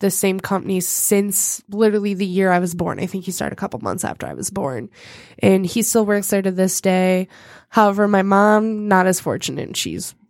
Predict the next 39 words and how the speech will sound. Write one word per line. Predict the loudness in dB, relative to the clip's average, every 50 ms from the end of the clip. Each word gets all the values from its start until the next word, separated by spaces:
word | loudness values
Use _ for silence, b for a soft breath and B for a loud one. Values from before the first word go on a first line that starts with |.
| _ _ _ -12
changed | -10 -8 -8 -8 -10 -12 -14 -16 -16 -16 -10
jobs | -4 -2 0 0 0 -2 -6 -10
throughout | -8 -6 -6 -4 -6 -6
the | -6 -6
years, | -4 -2 -2 -2 0 -2 -2 -2 -2 -4
and, | -4 -4
like, | -6 -6 -6
she's | -2 0 0 2 2 2
even | 2 2 0
went | -2 -4
back | -4 -8 -10 -10
to | -10 -8
school | -6 -6 -6 -6 -4 -4 -2 0 2 2 4 4 4 4 4 2
and | 2 -2 -4 -10 -16 b b b b b b b b b b b b b b b _
done | 0 0 0 0 -2
tons | -8 -4 0 2 2 2 2 0
of | -2 -2 -4
stuff, | -2 -2 -2 -2 -2 -4 -6 -4
and | -4 -2 0 0
it's | 0 0 -2 -2 -2 -2 -2 -2 -4 -6 -10 _ _ _
even | -4 -2 0 2 2 2 4
at, | 2 2 2 2 0 -2 -4 -8 _ _ _ _ _ _ _ _ _ _ _ _ _ _ _ _
even | -2 0 2 2 2 2
at | 2 0 0
the | -2 -2 0
mid | 2 2 2 2
twenties | 0 -2 0 0 2 2 2 2 0
level, | 0 0 0 0
I | -2 -4
can | -6 -6 -6
still | -4 -2 0 0 0
say | 0 0 -2 -2 -2
I | -4 -4 -2
did | -2 -2 -4 -2 -2
see | -2 -2
my | -2 -2 -2
parents | -2 -2 -2 -4 -4 -6 -4
go | -2 0 0 0
through, | -2 -2 -2 0 0 2 2 0 -2